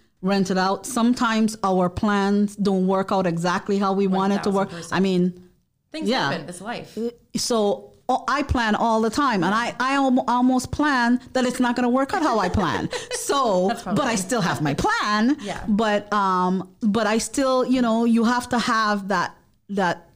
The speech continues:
Speaker 1: um, wiggle room
Speaker 2: Mm-hmm.
Speaker 1: in your plan,
Speaker 2: Yeah.
Speaker 1: you know, so.
Speaker 2: Absolutely. So the first such scenario is me. So in two thousand fourteen, my husband and I bought a house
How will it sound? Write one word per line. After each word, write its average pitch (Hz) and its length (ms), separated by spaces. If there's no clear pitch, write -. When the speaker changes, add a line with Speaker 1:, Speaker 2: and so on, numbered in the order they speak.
Speaker 1:
um, 170 540
wiggle 262 340
room 180 580
Speaker 2:
Mm-hmm. 170 320
Speaker 1:
in 220 140
your 185 140
plan, 165 640
Speaker 2:
Yeah. 196 80
Speaker 1:
you 190 60
know, 180 240
so. 139 260
Speaker 2:
Absolutely. 208 480
So 214 440
the 208 120
first 339 500
such 220 180
scenario 190 540
is 175 200
me. 165 220
So 202 300
in 185 200
two 240 120
thousand 240 280
fourteen, 190 480
my 170 80
husband 185 320
and 180 100
I 175 180
bought 165 200
a 165 40
house 156 520